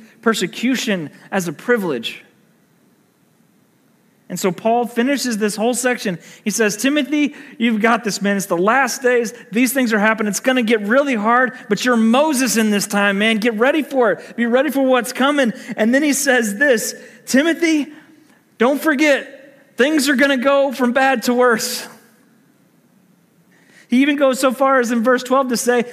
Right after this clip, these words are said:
that indeed all who desire to live a godly life in Christ Jesus will be persecuted.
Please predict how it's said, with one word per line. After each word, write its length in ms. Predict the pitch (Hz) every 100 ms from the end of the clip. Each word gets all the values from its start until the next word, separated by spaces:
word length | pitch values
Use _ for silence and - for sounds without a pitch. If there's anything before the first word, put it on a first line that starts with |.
| -
that 140 | 240
indeed 440 | 233 190 247 269 -
all 380 | 226 247 277
who 140 | 262 277
desire 480 | 262 208 247 247 247
to 100 | 226
live 220 | 247 247
a 40 |
godly 320 | 214 233 247
life 240 | 240 240 240
in 80 | 214
Christ 320 | 240 254 -
Jesus 380 | 254 262 226 - - -
will 240 | 175 269
be 140 | 269 262
persecuted. 800 | 254 285 277 233 220 170 123